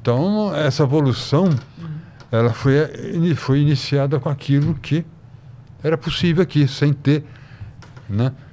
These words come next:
Speaker 1: Com parco conhecimento aí desses livros técnicos, você já podia, com um pouco de criatividade, eh, avançar nes-,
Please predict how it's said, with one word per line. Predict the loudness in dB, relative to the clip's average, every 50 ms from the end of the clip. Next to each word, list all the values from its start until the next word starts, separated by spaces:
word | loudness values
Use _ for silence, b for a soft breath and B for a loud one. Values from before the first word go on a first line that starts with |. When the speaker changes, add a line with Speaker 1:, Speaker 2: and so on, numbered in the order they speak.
| B B -8
Speaker 1:
Com | -6 -6
parco | -6 -4 -2 0 0 0 -2 -6 -8 -10 -4
conhecimento | 0 2 4 4 2 2 0 0 2 4 4 6 6 4 4 2 -2 -2 -2 0
aí | 2 2 2 2
desses | 0 -2 -4 -4 -4 -4
livros | -2 0 0 0 0 0 0 -2 -4 -6 -6
técnicos, | -2 0 0 0 0 -2 -4 -4 -4 -4 -6 -8 -12 -12 -8
você | -6 -4
já | -4 -2 -2 -4 -4 -4
podia, | -8 -12 -20 -20 -10 -4 -2 0 0 0 0 -2
com | -4 -6
um | -6
pouco | -6 -6 -6 -8 -6
de | -6 -8 -6
criatividade, | -4 -2 -2 -2 -2 -4 -6 -4 -4 -2 -2 -2 -2 -2 -2 -2 -4 -4 -6 -8 B B B B B B B B B B B B B B B B -4
eh, | -2 0 2 2 2 0 0
avançar | 0 0 2 2 2 0 0 0 0 0 0 2
nes-, | 0 0 0 -2